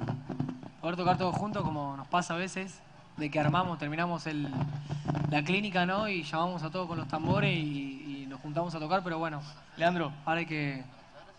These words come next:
Speaker 2: Leandro.
Speaker 1: No, me parece que Leandro.
Speaker 2: Ey, ¿te gustaría hacer un batuque grande con todas las batas? ¿Eh?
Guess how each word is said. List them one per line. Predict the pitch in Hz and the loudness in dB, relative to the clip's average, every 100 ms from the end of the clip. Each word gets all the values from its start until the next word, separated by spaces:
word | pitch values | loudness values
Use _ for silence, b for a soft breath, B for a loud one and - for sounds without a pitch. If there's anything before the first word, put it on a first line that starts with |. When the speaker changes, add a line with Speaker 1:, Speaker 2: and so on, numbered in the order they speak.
| - | -2
Speaker 2:
Leandro. | 165 190 180 147 156 | 2 4 2 -2 -10
Speaker 1:
No, | 160 156 147 139 131 - | -4 0 0 0 -4 -14
me | 143 | -10
parece | 139 147 170 | -6 -6 -4
que | 151 156 151 - - - - - - - - - | -2 -2 -4 -12 -20 -20 -20 -20 -20 -20 -20 -4
Leandro. | 151 196 226 220 143 - - - - - - - - - - - - - - - - - - 698 - - - - - 762 | 6 6 8 6 6 -2 -18 -20 -20 -20 -20 -20 -20 -20 -20 4 6 6 2 -18 -20 -20 -20 -20 -20 -20 -18 -16 -12 0
Speaker 2:
Ey, | 254 - - - - - - | 0 0 -6 -18 -20 -20 -4
¿te | 170 | 0
gustaría | 175 190 214 | 2 6 6
hacer | 226 247 | 6 6
un | |
batuque | 226 185 254 208 | 6 4 2 6
grande | 214 247 220 | 8 8 6
con | 196 | 2
todas | 185 233 | 8 10
las | 196 | 10
batas? | 254 269 202 - - - - - - - - - - - | 10 8 6 2 -14 -20 -20 -20 -20 -20 -20 -20 -20 -6
¿Eh? | 160 254 | -2 -2